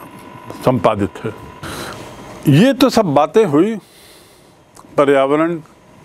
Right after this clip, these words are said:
पर्यावरण से प्रदूषित, पर्यावरण को प्रदूषित करने वाले घटक, पर्यावरण के दुष्परिणाम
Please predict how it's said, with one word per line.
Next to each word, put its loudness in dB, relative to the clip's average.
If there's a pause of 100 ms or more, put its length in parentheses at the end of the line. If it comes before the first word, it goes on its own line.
(600)
पर्यावरण 0
से -2
प्रदूषित, -4 (580)
पर्यावरण -2
को -6
प्रदूषित -8
करने -4
वाले 0
घटक, -4 (1160)
पर्यावरण 0
के -6
दुष्परिणाम -4